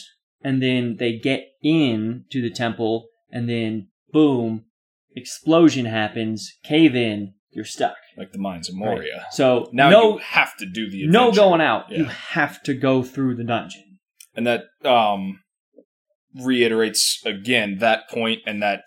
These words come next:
Speaker 2: sort of technique on the
Speaker 1: Mm.
Speaker 2: Game Master side, that reiterates the idea of containment for a one-shot. A one-shot is not a place to, you know, give your players free reign or open world exploration. It's a place to move the story
Speaker 1: Right.
Speaker 2: forward.
Speaker 1: Like, if there's a door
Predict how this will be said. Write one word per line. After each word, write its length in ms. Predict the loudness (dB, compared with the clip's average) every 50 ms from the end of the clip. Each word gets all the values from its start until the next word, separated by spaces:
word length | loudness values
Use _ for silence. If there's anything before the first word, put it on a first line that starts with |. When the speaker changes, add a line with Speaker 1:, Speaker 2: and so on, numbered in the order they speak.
| _ _ _
Speaker 2:
sort 220 | -6 -4 -4 -4
of 140 | -6 -8 -12
technique 600 | -6 -6 -6 -6 -6 -8 -8 -8 -8 -8 -10 -10
on 160 | -6 -6 -4 -4
the 60 | -4
Speaker 1:
Mm. 40 | -6
Speaker 2:
Game 180 | -6 -4 -4
Master 300 | -2 -2 -2 -2 -4 -4
side, 340 | -2 2 4 4 4 4 2
that 120 | 0 -4 -4
reiterates 580 | -4 -2 -2 0 0 2 2 2 0 0 -4
the 140 | -4 -4 -4
idea 320 | -4 -6 -6 -6 -6 -6
of 140 | -6 -8 -12
containment 760 | -14 -14 -12 -12 -10 -10 -8 -4 -4 -2 -2 -4 -4 -8 -12 -16 _ _ _ _ _ _ _ _ _ _ _ _ _ _ _
for 220 | -6 -2 0 0
a 60 | 0 -2
one-shot. 600 | -2 -4 -4 -4 -4 0 2 2 2 2 0 -4 -14 _ _ _ _ _ _
A 80 | -8
one-shot 400 | -2 -2 -2 -2 0 2 2 2
is 100 | 2 0
not 160 | -2 -2 -2 -2
a 40 |
place 400 | -2 -2 -2 0 0 2 0 -2 -2 -2
to, 480 | -6 -4 -4 -4 -6 -6 -8 -10 -12 -16 _ _ _ _ _ _ _ _ _ _ _ _
you 120 | -12 -10 -8
know, 100 | -8 -10 -6
give 180 | -6 -6 -4 -4
your 100 | -6 -8
players 340 | -6 -4 -4 -4 -4 -6
free 240 | -8 -6 -6 -6 -6
reign 340 | -6 -6 -6 -6 -6 -6 -6
or 120 | -6 -6
open 240 | -6 -8 -8 -8 -6
world 200 | -4 -4 -4 -4
exploration. 720 | -6 -10 -10 -10 -8 -8 -6 -6 -8 -8 -12 -14 -12 -10 -12
It's 180 | -10 -10 -10 -10
a 40 | -10
place 320 | -8 -6 -6 -4 -4 -4 -6
to 120 | -6 -8
move 320 | -8 -6 -8 -8 -10 -10
the 80 | -12 -8
story 340 | -8 -6 -4 -4 -6 -6 -6
Speaker 1:
Right. 40 | -6
Speaker 2:
forward. 240 | -4 -2 -2 -2 2
Speaker 1:
Like, 200 | 2 2 4 4
if 140 | -2 -2 2
there's 320 | 2 2 4 4 4 2
a 60 | 2 -2
door 640 | -2 -2 0 0 2 4 4 4 2 2 0 -4